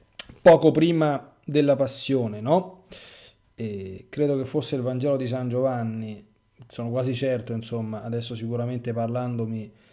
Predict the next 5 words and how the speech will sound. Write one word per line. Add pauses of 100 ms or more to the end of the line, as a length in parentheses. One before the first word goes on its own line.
(260)
mi,
eh,
potrò
confermare
questa...